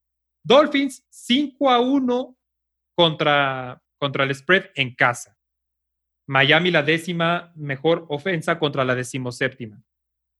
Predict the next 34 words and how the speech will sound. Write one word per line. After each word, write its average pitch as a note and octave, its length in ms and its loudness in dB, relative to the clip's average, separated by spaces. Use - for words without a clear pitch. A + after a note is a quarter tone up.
Miami A#2 420 -4
lo D#3+ 100 -2
está A2+ 180 -8
haciendo A2 300 -8
bien, D#3 220 0
se A2+ 120 -16
los A2 140 -16
he B2 60 -10
dicho B2+ 180 -12
desde D3 100 -10
un D3+ 60 -10
principio. E3 440 -8
Los B3+ 200 0
últimos D4+ 480 0
tres A3+ 280 2
juegos, G3 480 -2
Miami E3+ 520 -2
ha D#3 100 0
recibido E3+ 500 -4
simplemente F#3 1000 -4
un D#3 120 -4
promedio D3+ 400 2
de B2 120 -4
dieciséis A#2 600 -8
puntos. G#2+ 500 -18
Solidez G3+ 480 4
defensiva, G#3+ 680 -2
aunque G3+ 400 2
hay G3 160 2
que G#3 120 0
reconocer A3 520 -2
que E3 100 0
este E3 280 -6
stat E3+ 440 0